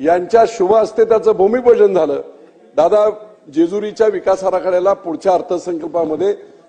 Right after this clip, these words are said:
निदान शंभर कोटी रुपये आपण द्यावे आणि हे महाराष्ट्राचं कुलदैवत असणाऱ्या दैवताला दोनशे पंच्याहत्तर वर्षानंतर हा विकास होतोय, अ,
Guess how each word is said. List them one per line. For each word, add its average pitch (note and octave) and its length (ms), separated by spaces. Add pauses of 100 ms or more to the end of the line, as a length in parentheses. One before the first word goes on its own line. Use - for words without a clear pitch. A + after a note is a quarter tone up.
(100)
निदान G#3 440
शंभर G#3+ 360
कोटी A3+ 220
रुपये G#3+ 240
आपण G3 260
द्यावे F3 340 (440)
आणि E3+ 160
हे G#3+ 140
महाराष्ट्राचं G3+ 720
कुलदैवत G#3 480
असणाऱ्या G3 400
दैवताला F3 560 (400)
दोनशे F#3 440
पंच्याहत्तर A#3+ 680
वर्षानंतर A3+ 580
हा A3 100
विकास G#3 340
होतोय, G#3+ 360 (880)
अ, D#3+ 100